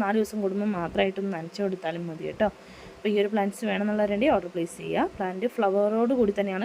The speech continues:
കളക്ട് ചെയ്യാൻ പറ്റുന്നത് കേട്ടോ. അടുത്ത പ്ലാന്റ്സ് എന്ന് പറയുന്നത് നമുക്ക് ഒരുപാട് റിക്വസ്റ്റ് കിട്ടിയിട്ടുള്ള ഒരു ചെടിയും കൂടിയാണ്. ഒരുപാട് ആൾക്കാർ കളക്ട് ചെയ്തിട്ടുള്ള ഒരു ചെടിയാണ് നമ്മുടെ കയ്യിൽ നിന്ന്. ക്രിസ്മസ് കാറ്റസ് എന്ന് പറയുന്ന ഈ ഒരു പ്ലാന്റ്. അപ്പോൾ ഡിസംബർ മാസത്തിൽ ഏറ്റവും കൂടുതൽ ഫ്ലവേഴ്സ് ഉണ്ടാകുന്ന ഒരു ചെടിയാണ്.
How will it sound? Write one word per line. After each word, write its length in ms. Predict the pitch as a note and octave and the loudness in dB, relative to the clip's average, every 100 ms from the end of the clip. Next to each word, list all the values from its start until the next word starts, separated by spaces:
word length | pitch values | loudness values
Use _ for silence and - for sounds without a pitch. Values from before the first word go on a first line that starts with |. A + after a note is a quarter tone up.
| B3 | 0
കളക്ട് 240 | - - F#3 | 0 0 -4
ചെയ്യാൻ 220 | D#3+ E3+ | -4 -4
പറ്റുന്നത് 280 | F3 D#3+ D#3 | -6 -6 -6
കേട്ടോ. 160 | F3 A#3+ - - - - - - | -2 -2 -2 -16 -18 -20 -6 0
അടുത്ത 180 | B3+ C#4+ D4+ | 2 2 4
പ്ലാന്റ്സ് 280 | C4+ C4 C#4 | 2 2 2
എന്ന് 100 | C#4 | 2
പറയുന്നത് 280 | B3+ B3 B3+ | 4 2 2
നമുക്ക് 180 | B3 B3 B3+ | 2 2 2
ഒരുപാട് 640 | - - G4 F#4+ F#4 F4 C4 | 0 4 6 6 2 0 0
റിക്വസ്റ്റ് 360 | - A#3 A3+ B3+ | -2 -4 -2 -2
കിട്ടിയിട്ടുള്ള 360 | G#3 G#3+ A3 A3 | 0 0 0 0
ഒരു 80 | G#3 A3 | 2 2
ചെടിയും 280 | G3+ G3+ G#3+ | 2 2 2
കൂടിയാണ്. 320 | G#3+ G#3+ G3 G#3+ | 4 4 2 0
ഒരുപാട് 480 | G3 G#3 G#3+ A3+ B3+ G3 | 0 0 0 2 4 2
ആൾക്കാർ 280 | G3 G#3+ A3+ G3 | 0 -2 0 0
കളക്ട് 280 | F#3+ - C4+ | -2 0 2
ചെയ്തിട്ടുള്ള 340 | G#3 G3 G3 F#3+ | 2 2 -2 -2
ഒരു 60 | F#3+ | -2
ചെടിയാണ് 260 | F#3 F#3 F#3+ | -4 -2 -2
നമ്മുടെ 180 | F3+ F#3 | -2 -4
കയ്യിൽ 120 | F3+ | -4
നിന്ന്. 140 | G3 _ _ _ - - - | -8 _ _ _ -20 -20 -4
ക്രിസ്മസ് 500 | B3 A3+ - A#3+ - | 0 0 -2 -6 0
കാറ്റസ് 320 | C4 A#3 A#3 A#3 | 0 0 0 -2
എന്ന് 120 | A3+ | 0
പറയുന്ന 180 | G#3 A3 | 2 2
ഈ 20 | G#3 | 2
ഒരു 100 | F#3+ G#3 | 0 0
പ്ലാന്റ്. 400 | F3 D#3+ E3 C#4 G4+ | -2 -4 -2 0 0
അപ്പോൾ 160 | G3 A#3 C4 | 0 0 0
ഡിസംബർ 400 | - D#4 D#4 E4 E4 | 0 2 4 4 2
മാസത്തിൽ 380 | D#4+ D#4+ D#4+ D4 | 2 0 2 2
ഏറ്റവും 520 | - - - - F4+ E4 | 0 -8 -4 2 4 4
കൂടുതൽ 240 | A#3+ A#3+ B3+ | 4 4 2
ഫ്ലവേഴ്സ് 420 | B3 G#3+ F#3+ G#3+ B3+ | 2 2 2 2 0
ഉണ്ടാകുന്ന 260 | G#3 G3 G3 | -2 0 -2
ഒരു 80 | F#3+ | -2
ചെടിയാണ്. 360 | G3 F3+ F3+ | 0 0 0